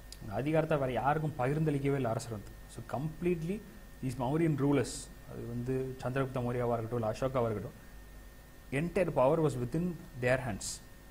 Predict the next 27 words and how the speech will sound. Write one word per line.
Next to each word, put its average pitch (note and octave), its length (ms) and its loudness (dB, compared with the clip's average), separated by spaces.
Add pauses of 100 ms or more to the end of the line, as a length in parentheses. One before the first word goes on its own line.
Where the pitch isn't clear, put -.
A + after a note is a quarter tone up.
(1160)
ஓகே. A#2+ 200 -2 (720)
So, - 140 -2
இந்த D#3+ 140 6
அட்மினிஸ்ட்ரேஷன் F3 580 4
பத்தின D3 260 0
இன்ஃபர்மேஷன் F3+ 500 0
மெயினா D3 200 2
நமக்கு C3+ 200 0
கிடைக்கிறது B2+ 400 0
வந்து, A2+ 200 0 (260)
ஏற்கனவே C3 320 -2
சொல்லியிருந்தேன், B2+ 380 -2
ஒண்ணு B2+ 160 -2
அர்த்தசாஸ்திரா, A#2+ 600 0 (920)
இன்னொன்னு D#3 240 4
வந்து D3+ 260 2 (180)
அசோகாவோட C#3+ 540 2
Pillar D3 340 2 (120)
and B2 200 -2
Rock B2 220 4
Edict, C#3 280 -2 (580)
and B2 140 -6 (100)
third G3 240 6
important D#3+ 380 4
source C#3 240 0
is F3+ 180 -2
Indica. D3 360 2